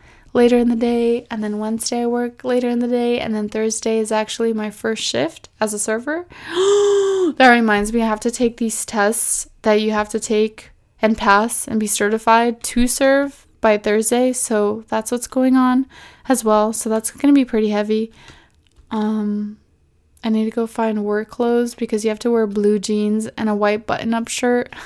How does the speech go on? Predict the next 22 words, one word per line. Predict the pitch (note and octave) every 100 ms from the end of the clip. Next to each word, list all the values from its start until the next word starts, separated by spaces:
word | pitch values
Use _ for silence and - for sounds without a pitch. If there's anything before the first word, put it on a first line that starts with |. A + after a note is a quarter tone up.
| -
<laughs> | C4 - _ _
So | - A#3 G#3+
cute, | - G3+ A2
right? | A#2 F#3+ F#3 - _ - -
<gasps> | D#4+ D#4 B3+ - _ _ _ _ _ _ _ _ -
Right? | A#3 G#3 G#3+ A3+ - A#3
No, | G#3 G#3+ A3 - C#4+ - -
no. | - - - - - _ _ - - _ - - - - G#3+
Going | A#3+ B3 C#4 D#4+ D#4+ C#4+
to | - C#4
work | A#3 G3+ G#3 A#3+ -
at | A3
Nike | G#3+ G3+ G#3 A3 G#3+
is | A3+ G#3+
literally | G#3 G3+ G3+ G#3
sweatpants | - - - G#3+ G3+
and | G#3+
a | G#3
hoodie | G#3 G3+ - -
and | G#3+ G#3
cool | - F#3
sneakers, | - - - - - - -